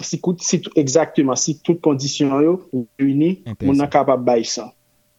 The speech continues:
Speaker 1: Mhm, e lòt pwen nou genyen ki enpòtan ankò, nou te ka pale de kontrendikasyon tankou: nòmalman, nan ki ka yon moun ka bay san, nan ki ka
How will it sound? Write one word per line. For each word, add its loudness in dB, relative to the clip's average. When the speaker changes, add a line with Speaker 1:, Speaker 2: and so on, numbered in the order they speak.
Speaker 1:
Mhm, -6
e 6
lòt 4
pwen 2
nou 2
genyen 2
ki -6
enpòtan 0
ankò, 2
nou -2
te -4
ka 2
pale 0
de -4
kontrendikasyon -4
tankou: 0
nòmalman, 0
nan -4
ki -18
ka 2
yon -2
moun -6
ka 2
bay 0
san, -2
nan -4
ki -4
ka 4